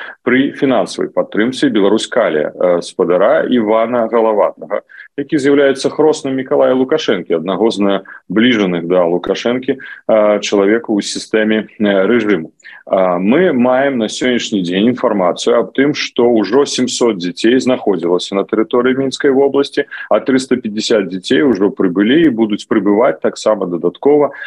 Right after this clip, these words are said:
на тэрыторыю Мінскай вобласці на працягу красавіка, мая бягучага года.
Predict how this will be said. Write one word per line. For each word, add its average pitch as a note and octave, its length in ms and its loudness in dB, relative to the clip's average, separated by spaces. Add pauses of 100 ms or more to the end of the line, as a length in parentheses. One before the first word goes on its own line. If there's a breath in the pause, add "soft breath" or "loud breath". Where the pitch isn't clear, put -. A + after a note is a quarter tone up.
(100 loud breath)
на A2+ 400 2
тэрыторыю A2 560 0
Мінскай G2 320 -2
вобласці B2 720 0
на F#2+ 160 -2
працягу G#2+ 400 0
красавіка, - 880 -2
мая G2 560 -2
бягучага F#2 800 0
года. F2 320 -4